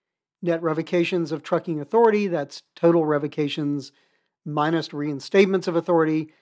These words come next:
totaled fifty-eight hundred fifty-two for hire carriers in December,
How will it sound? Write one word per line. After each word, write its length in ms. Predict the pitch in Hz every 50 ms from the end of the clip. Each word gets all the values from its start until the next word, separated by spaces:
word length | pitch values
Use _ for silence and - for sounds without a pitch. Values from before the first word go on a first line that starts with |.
| _ _ _ _ _ _ -
totaled 560 | - 180 165 160 165 160 151 151 147 139 -
fifty-eight 500 | - 214 202 - 208 185 170 170 185 185
hundred 460 | 151 170 175 170 170 160 156 151 147
fifty-two 800 | - 160 143 - - 147 131 - - - 202 202 208 240 262 254 _ _ _ _ _ _ _ _ _ _ _ _ _
for 160 | - - 170
hire 260 | 143 170 170 175 175
carriers 500 | 170 - - 190 180 180 175 175 170 147 147
in 80 | 160
December, 600 | 151 156 147 - - 170 170 165 196 220 233 214